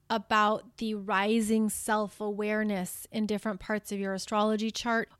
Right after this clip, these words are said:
I've released one on the cardinal signs. I've released one on the fixed signs.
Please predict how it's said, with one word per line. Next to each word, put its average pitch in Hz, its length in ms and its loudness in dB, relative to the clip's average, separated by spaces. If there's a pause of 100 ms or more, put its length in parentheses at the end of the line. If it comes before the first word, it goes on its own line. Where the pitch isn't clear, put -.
I've 208 240 -2
released 214 380 0
one 226 120 0
on 208 120 -2
the 196 80 -8
cardinal 262 440 2
signs. 262 520 0
I've 202 160 -6
released 208 380 -4
one 208 80 -8
on 190 80 -8
the 190 80 -10
fixed - 360 -4
signs. 247 520 0